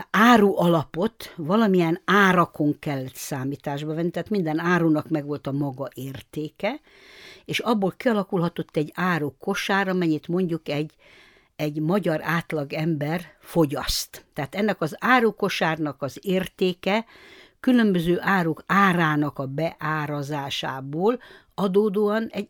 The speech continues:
értéktömeget tett ki. Na most ennek az értéktömegnek kellett megfeleljen az emberek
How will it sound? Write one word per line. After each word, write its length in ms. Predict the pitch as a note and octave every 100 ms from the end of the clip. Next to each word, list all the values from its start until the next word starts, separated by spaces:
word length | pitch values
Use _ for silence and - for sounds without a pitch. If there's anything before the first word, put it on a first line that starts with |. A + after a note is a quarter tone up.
| -
értéktömeget 960 | F#3+ F3 - E3 - F#3+ F3+ D3+ D3 - -
tett 260 | D3 -
ki. 100 | -
Na 120 | D3
most 220 | C#3+ - A#3
ennek 240 | C4 -
az 100 | D#3
értéktömegnek 920 | G#3 G#3+ - F3 - F3+ E3+ E3 D#3
kellett 340 | - E3 C3+ B2+
megfeleljen 800 | E3+ - - F3 F3+ F#3 G3 G#3+ _ - - - - - - -
az 200 | D3+ -
emberek 800 | - B3 A#3 G#3+ G#3 G3+ - -